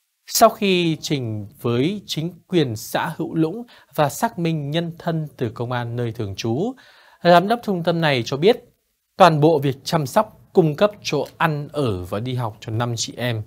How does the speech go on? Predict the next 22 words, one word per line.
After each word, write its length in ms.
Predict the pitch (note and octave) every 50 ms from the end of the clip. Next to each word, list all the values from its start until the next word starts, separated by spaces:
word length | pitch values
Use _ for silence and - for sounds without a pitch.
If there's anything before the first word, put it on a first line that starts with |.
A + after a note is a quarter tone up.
| - - - -
sẽ 220 | - - - F#2+ A#2+
do 160 | A#2+ C3 A#2
đơn 160 | A#2 A2 G#2+
vị 140 | A2 B2+ A2+
lo 140 | A#2 A#2+ A#2
liệu. 280 | A2+ A#2 A#2+ - - - - - - _ _ _ _ _ -
Vài 180 | D3 D3 D#3+ D#3
ngày 140 | D#3+ D3+ D3
tới, 260 | D3 D3+ C#3 D3+ F3
ông 400 | F3+ D#3+ E3 D#3+ D3+ D3+ D3 C#3
sẽ 180 | B2 - D3
đề 180 | - F3 D#3 C#3+
nghị 140 | B2 C3 C#3
anh 200 | C#3 D3 C#3+ C#3
Tủa 280 | - - D3 B2 G#2+
về 180 | G2 G2+ A#2 A2+
địa 180 | A2 C3 A2 B2+
phương 300 | - - D#3 D3 C#3+ C3+
làm 180 | B2 A2 G#2
giấy 160 | G2+ A2+ B2
khai 220 | B2+ - - D#3+ D3
sinh, 260 | - - F#3 F3 E3+